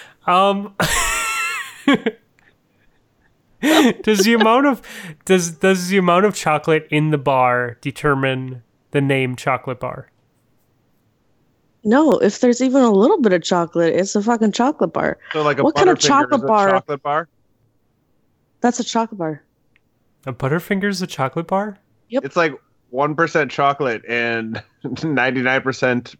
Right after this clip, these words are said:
Speaker 3: hard
Speaker 1: Awesome.
Speaker 3: candy.
Speaker 2: That is not candy. It's a chocolate bar.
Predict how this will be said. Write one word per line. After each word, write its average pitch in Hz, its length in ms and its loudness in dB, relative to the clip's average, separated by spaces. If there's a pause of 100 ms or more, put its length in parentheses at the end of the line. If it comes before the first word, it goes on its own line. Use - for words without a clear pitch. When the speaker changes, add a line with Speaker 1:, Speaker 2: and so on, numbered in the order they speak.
(260)
Speaker 3:
hard 135 420 0
Speaker 1:
Awesome. 123 120 -2
Speaker 3:
candy. 104 360 -4 (640)
Speaker 2:
That 277 160 2
is 339 160 2
not 311 300 2 (160)
candy. 359 880 0 (2000)
It's 247 160 -6
a 220 40 -2
chocolate 247 500 -2
bar. 180 420 2